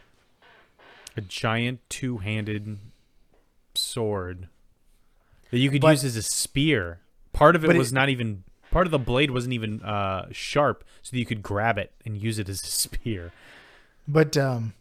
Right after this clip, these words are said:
Speaker 2: it was, uh, such a symbol of, like, strength and honor among, uh, Scottish Highlanders that it, like, it is the,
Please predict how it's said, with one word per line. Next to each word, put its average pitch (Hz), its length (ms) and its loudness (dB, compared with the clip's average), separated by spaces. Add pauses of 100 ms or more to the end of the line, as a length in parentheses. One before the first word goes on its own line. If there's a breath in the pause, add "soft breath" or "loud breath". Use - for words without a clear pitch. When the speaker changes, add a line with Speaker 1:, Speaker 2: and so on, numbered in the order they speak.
(420)
Speaker 2:
it 165 200 0
was, 147 340 4
uh, 110 320 0 (180)
such - 400 0
a 123 200 2
symbol 160 920 0
of, 123 280 -4
like, 104 400 -6 (1600 soft breath)
strength - 460 4
and 143 100 2
honor 160 380 2
among, 127 460 -2
uh, 107 260 -6 (1300 soft breath)
Scottish 139 400 0
Highlanders 170 580 2
that 113 200 -2
it, 113 140 -8
like, 113 340 -8 (100)
it 156 260 -8 (100)
is 139 240 -8
the, 117 400 -2